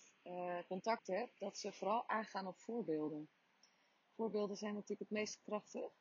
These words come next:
En dan het liefst mijn persoonlijke voorbeelden. Want ja, die zijn echt. En wat ik dus,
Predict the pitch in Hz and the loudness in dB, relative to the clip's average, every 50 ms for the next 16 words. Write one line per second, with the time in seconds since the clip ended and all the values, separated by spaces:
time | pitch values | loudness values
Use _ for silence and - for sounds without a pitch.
0 | _ _ - 190 185 185 185 - - - - 185 185 185 180 - 180 - 196 208 | _ _ -14 -12 -10 -10 -10 -10 -10 -10 -10 -8 -8 -8 -10 -12 -12 -4 -4 -4
1 | 196 - - 185 185 185 - 190 - 214 202 208 220 208 - - - - 165 160 | -4 -2 -2 -2 -2 -2 -2 -4 0 2 2 2 2 0 -4 -6 -4 -2 0 0
2 | 156 160 160 165 180 240 330 - - _ _ _ _ _ _ _ - - - _ | 2 2 0 0 -2 -4 -8 -10 -14 _ _ _ _ _ _ _ -20 -20 -20 _
3 | - - - _ _ _ _ _ _ _ _ _ - 175 196 185 - 196 170 147 | -20 -20 -20 _ _ _ _ _ _ _ _ _ -4 -2 -2 4 4 4 4 4
4 | 170 - 196 175 - - 160 139 - - - - - - - - - - _ - | 2 0 -2 -2 -2 0 0 0 0 -2 -6 -10 -14 -20 -20 -20 -20 -20 _ -20
5 | - - - - _ _ - - - - - - - 175 180 180 180 180 180 180 | -20 -20 -20 -20 _ _ -20 -20 -20 -20 -16 -6 0 4 6 6 6 6 4 0
6 | - - 175 190 185 - - 254 208 202 185 208 202 208 - - - | -2 2 2 2 2 4 2 2 2 4 6 6 6 6 4 -2 -6